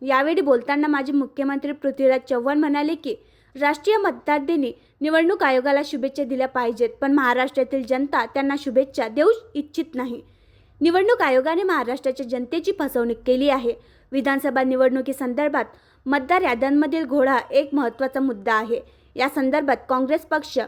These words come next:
निवडणूक आयोगाच्या भूमिकेविरोधात लढत आहे. विधानसभेतील महाविकास आघाडीच्या शंभर पराभूत उमेदवारांनी राज्यातील विविध न्यायालयात याचिका दाखल केल्या आहेत. भारतातील लोकशाही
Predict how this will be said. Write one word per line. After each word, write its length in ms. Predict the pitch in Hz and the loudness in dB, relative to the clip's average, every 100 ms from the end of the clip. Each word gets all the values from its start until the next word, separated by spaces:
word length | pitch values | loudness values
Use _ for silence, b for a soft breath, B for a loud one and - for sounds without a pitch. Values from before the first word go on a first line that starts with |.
| b b b | b b b
निवडणूक 440 | 262 294 294 302 - | 0 2 4 2 2
आयोगाच्या 600 | 254 262 269 262 285 220 | 2 2 2 0 -2 -2
भूमिकेविरोधात 960 | 226 294 277 277 269 254 277 330 - 254 | -2 0 0 0 -2 0 0 0 -2 -2
लढत 340 | 262 254 247 | 0 0 -2
आहे. 220 | 226 233 | -4 -4
विधानसभेतील 800 | 233 247 254 262 240 254 254 240 220 b b | -4 -2 -2 -2 0 0 0 -4 -6 b b
महाविकास 540 | 277 311 339 415 466 453 | 0 2 2 2 0 0
आघाडीच्या 460 | 254 247 262 277 277 | 0 0 0 -2 -2
शंभर 340 | 262 262 262 b b _ | -2 -2 -2 b b _
पराभूत 440 | 294 302 277 320 302 | 0 2 0 -4 0
उमेदवारांनी 640 | 277 269 262 254 269 285 | 0 2 0 0 2 2
राज्यातील 500 | 262 240 226 285 320 | 0 0 -2 -2 -2
विविध 320 | 262 240 240 | -2 -4 -2
न्यायालयात 600 | 269 254 240 262 285 262 247 | 0 0 0 2 0 -2 -2
याचिका 460 | 240 247 311 285 - B B 269 | -2 -4 -4 -4 -6 B B -2
दाखल 320 | 277 285 320 311 | 0 2 0 2
केल्या 280 | 240 240 | 2 2
आहेत. 200 | 233 240 233 | 0 -2 -4
भारतातील 600 | 240 269 269 349 453 392 | 0 0 0 2 4 4
लोकशाही 460 | 254 - 311 277 | 2 -2 -2 -2